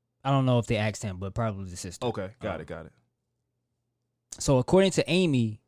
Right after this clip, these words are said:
Speaker 1: she was with George at the time the po-, she was with George at the time the police later established for the murders.
Speaker 2: Yeah.
Speaker 1: Yep. So according to an article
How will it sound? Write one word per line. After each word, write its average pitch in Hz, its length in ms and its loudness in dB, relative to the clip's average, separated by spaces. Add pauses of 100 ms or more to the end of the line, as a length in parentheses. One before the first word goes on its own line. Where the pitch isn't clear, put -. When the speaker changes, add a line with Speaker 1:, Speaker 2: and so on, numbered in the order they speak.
Speaker 1:
she - 260 0
was 151 180 2
with 131 280 4
George 139 280 6
at 123 100 0
the 117 80 -6
time 139 440 2
the 110 120 -4
po-, - 260 -4 (680)
she - 140 2
was 170 140 6
with 160 160 6
George 143 260 4
at 127 80 0
the 117 80 -6
time 113 520 2 (260)
the 120 80 -6
police 151 340 2
later 131 220 2
established 110 600 0
for - 120 -8
the 101 120 -6
murders. 92 500 -12
Speaker 2:
Yeah. 104 220 -4 (260)
Speaker 1:
Yep. 92 180 -14 (560)
So 127 140 -4
according 185 360 2
to 165 120 0
an 131 80 0
article 117 580 2